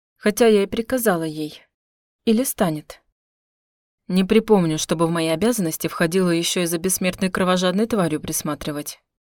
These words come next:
Болезненно скривился Данте в ответ, помолчал немного, а после добавил устало. Дневник вернул обратно в тайник.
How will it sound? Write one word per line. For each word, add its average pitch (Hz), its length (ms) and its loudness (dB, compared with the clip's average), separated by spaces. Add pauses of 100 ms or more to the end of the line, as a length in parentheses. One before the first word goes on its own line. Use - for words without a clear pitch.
(340)
Болезненно 196 500 2
скривился 190 480 -4
Данте 214 320 2
в 180 40 -4
ответ, 180 420 -6 (260)
помолчал 220 480 4
немного, 165 540 0 (200)
а 247 100 -2
после 269 300 2
добавил 190 460 2
устало. 156 480 -6 (720)
Дневник 208 480 4
вернул 175 260 0
обратно 170 360 0
в - 60 -16
тайник. 175 540 -2